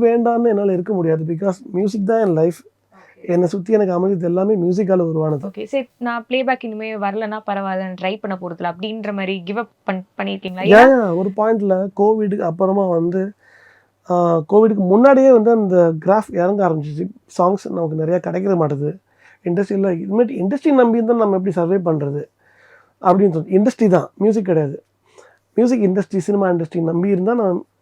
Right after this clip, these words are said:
Speaker 1: கவர் பண்ண, I mean, சர்வே பண்ண முடியாதுன்னு சொல்லி ஹோட்டல் இண்டஸ்ட்ரி பக்கம் ஒர்க் பண்ண போனது,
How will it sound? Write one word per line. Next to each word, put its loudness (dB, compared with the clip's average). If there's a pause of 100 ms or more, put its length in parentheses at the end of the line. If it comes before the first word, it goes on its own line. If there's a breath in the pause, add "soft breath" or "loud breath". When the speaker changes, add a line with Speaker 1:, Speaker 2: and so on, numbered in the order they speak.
Speaker 1:
கவர் 2
பண்ண, 0
I -6
mean, 0 (140)
சர்வே -4
பண்ண 0
முடியாதுன்னு -2
சொல்லி -4 (420 soft breath)
ஹோட்டல் 0
இண்டஸ்ட்ரி -2
பக்கம் -4
ஒர்க் -6
பண்ண -2
போனது, -4